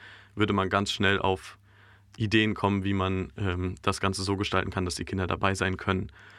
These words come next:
Also ich würde die Predigtlänge trotzdem so lang lassen und sagen,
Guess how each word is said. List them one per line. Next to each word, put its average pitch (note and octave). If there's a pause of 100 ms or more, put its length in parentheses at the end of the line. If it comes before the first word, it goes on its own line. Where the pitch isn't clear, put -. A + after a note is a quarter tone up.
(280)
Also F#2 (460)
ich F#2
würde F#2+
die F#2+
Predigtlänge G2+
trotzdem -
so A2
lang G#2+
lassen B2+ (220)
und G2+
sagen, G2